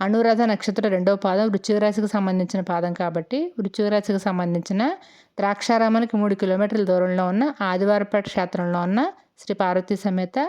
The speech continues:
పరమేశ్వర స్వామివారిని దర్శనం చేసుకున్న తర్వాత, ద్రాక్షారామంలో ఉన్న భీమేశ్వర స్వామిని దర్శనం చేసుకుంటే వీళ్ళకి సమస్త గ్రహశాంతి జరిగి సమస్త శుభాలు జరుగుతాయని కూడా చెప్తూ ఉంటారండి.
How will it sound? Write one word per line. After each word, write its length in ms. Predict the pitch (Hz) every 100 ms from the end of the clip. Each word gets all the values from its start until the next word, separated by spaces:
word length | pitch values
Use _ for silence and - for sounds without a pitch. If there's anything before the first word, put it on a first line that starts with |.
| 381
పరమేశ్వర 500 | 196 180 185 180 -
స్వామివారిని 520 | - 185 180 180 170
దర్శనం 320 | 165 - 185
చేసుకున్న 380 | 185 170 - 170
తర్వాత, 400 | 175 165 170 - 247 381 - _ _ _
ద్రాక్షారామంలో 760 | 196 190 185 - 214 202 196 185
ఉన్న 140 | 185 175
భీమేశ్వర 440 | 180 185 185 190
స్వామిని 320 | - 190 185
దర్శనం 340 | 170 165 180 175
చేసుకుంటే 500 | 170 - 175 165 247 370 - - _ -
వీళ్ళకి 400 | 185 190 214 294 370
సమస్త 380 | - 185 202 -
గ్రహశాంతి 640 | 190 175 175 208 196 190 202
జరిగి 360 | 196 175 226 311
సమస్త 360 | 202 190 190 202
శుభాలు 420 | 190 175 180 190
జరుగుతాయని 580 | 185 175 170 175 180 175
కూడా 220 | 175 240 392 - _ _ -
చెప్తూ 300 | 202 185 202
ఉంటారండి. 580 | 185 170 170 165 165